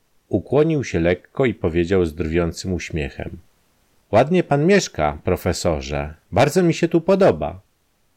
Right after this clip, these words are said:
„A kim pan jest? Czego pan sobie życzy?”,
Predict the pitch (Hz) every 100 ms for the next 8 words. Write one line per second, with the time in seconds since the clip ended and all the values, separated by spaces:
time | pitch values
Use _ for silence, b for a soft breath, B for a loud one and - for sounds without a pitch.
0 | _ _ _ _ _ _ _ 135 - 180
1 | 135 78 73 73 71 90 - - _ _
2 | _ _ - 151 95 87 76 87 82 80
3 | 76 73 - 80 92